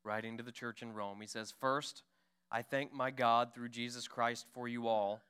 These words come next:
that your faith is spoken of throughout the whole world. For God is my witness, whom I serve with my spirit in the gospel of his Son, that without ceasing I make mention of you always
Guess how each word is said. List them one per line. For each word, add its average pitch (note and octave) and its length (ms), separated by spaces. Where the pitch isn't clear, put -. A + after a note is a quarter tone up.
that A2+ 100
your A#2 120
faith D3 340
is B2 100
spoken C3+ 460
of A#2 160
throughout A#2 340
the A2 60
whole C3+ 240
world. B2+ 400
For A#2+ 80
God C#3 340
is D3+ 100
my C#3+ 200
witness, B2+ 400
whom B2+ 180
I A#2 60
serve C#3+ 360
with D3 160
my B2+ 120
spirit A#2+ 520
in A#2 80
the A2+ 60
gospel B2+ 480
of C3+ 80
his C3 100
Son, A2 440
that A#2+ 80
without B2 340
ceasing C#3+ 540
I B2+ 100
make B2 240
mention D3 460
of A#2+ 100
you C3 440
always B2 640